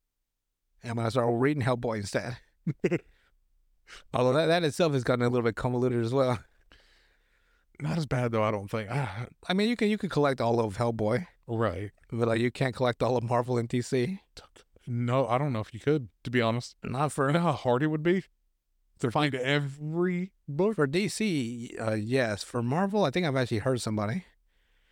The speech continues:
Speaker 2: Oh, really?
Speaker 1: Yeah, some guy, some, uh, some, uh, comic book company, some store had every issue of, like, Marvel from, like, the inception of, like, the original Fantastic Four
Speaker 2: Mm-hmm.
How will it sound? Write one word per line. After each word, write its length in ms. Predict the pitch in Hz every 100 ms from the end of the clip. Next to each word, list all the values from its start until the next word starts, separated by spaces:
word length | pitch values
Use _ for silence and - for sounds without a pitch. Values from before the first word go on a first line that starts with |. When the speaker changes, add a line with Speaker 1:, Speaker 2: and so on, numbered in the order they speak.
| _
Speaker 2:
Oh, 80 | 117
really? 220 | 110 127 - -
Speaker 1:
Yeah, 200 | 151 143
some 220 | - 165
guy, 280 | 160 170 160
some, 260 | 143 190 175 - 147
uh, 240 | 147 143
some, 480 | 139 - 190 196 196
uh, 200 | 175 151 127
comic 280 | - 165 143
book 160 | 143 - -
company, 540 | - 135 143 135 131 _ _ _ -
some 180 | 180 160
store 480 | - 165 151 131 - _ _
had 160 | - 143
every 300 | 170 175 160
issue 500 | 160 - 135 127 135 - -
of, 140 | 127
like, 300 | 135 127 131 139
Marvel 580 | 123 135 143 131 127 - _ _ _ -
from, 180 | 127
like, 380 | 131 127 127 127
the 160 | 127 120
inception 580 | 113 - 165 165 196 170
of, 80 |
like, 200 | 139 117
the 100 | 131
original 360 | 117 143 156 135
Fantastic 480 | 123 127 147 139 127
Four 380 | 151 156 185 -
Speaker 2:
Mm-hmm. 120 | 127